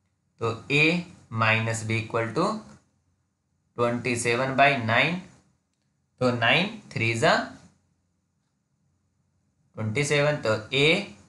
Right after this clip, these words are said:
डिफरेंस B equal to थ्री। इसका भी आंसर आपका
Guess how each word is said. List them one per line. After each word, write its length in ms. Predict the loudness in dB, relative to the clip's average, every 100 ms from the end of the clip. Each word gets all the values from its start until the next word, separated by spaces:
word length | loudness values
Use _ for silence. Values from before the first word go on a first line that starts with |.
| _ _ _ _ _ _ -8
डिफरेंस 520 | -2 -2 0 -2 -4
B 280 | -4 -2 -2
equal 280 | -2 -2 0
to 260 | 2 0 -4 -18 -20 _ _ _ _
थ्री। 240 | -18 -16 -18 _ _ _ _ _ _ _ _ _ _ _ _ _ _ _ _ _ _ _ -10
इसका 260 | 2 6
भी 160 | 6 4
आंसर 260 | 4 4
आपका 540 | 6 4 4 2 2